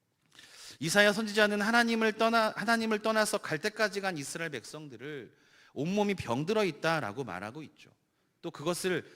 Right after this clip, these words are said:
적나라하게 표-, 표현하고 있습니다. "그들의 머리는 병들었고 온 마음은 피곤하였으며 발바닥에서 머리까지 상한 곳이 없이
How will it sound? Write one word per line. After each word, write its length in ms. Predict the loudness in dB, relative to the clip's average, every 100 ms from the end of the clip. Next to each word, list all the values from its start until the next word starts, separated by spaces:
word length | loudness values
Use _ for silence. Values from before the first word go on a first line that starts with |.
| _
적나라하게 600 | -8 -4 0 0 0 -4
표-, 320 | -8 -10 -2
표현하고 520 | 0 0 0 -6 -8
있습니다. 540 | -12 -14 -20 -20 -20 _ _ _ _ _ _
"그들의 320 | -4 2 4
머리는 340 | 4 4 2 -2
병들었고 800 | -6 -8 -8 -10 -12 _ -20 -20 _ _ -2
온 280 | 2 2 2
마음은 400 | 0 0 -2 -6
피곤하였으며 960 | -8 -4 -2 0 -2 -4 -8 -12 -16 -20 _ _
발바닥에서 640 | 4 4 6 6 6 2 2
머리까지 560 | 4 4 4 0 -2
상한 340 | -2 0 0 0
곳이 260 | -6 -6
없이 540 | -8 -8 -12 -10 -12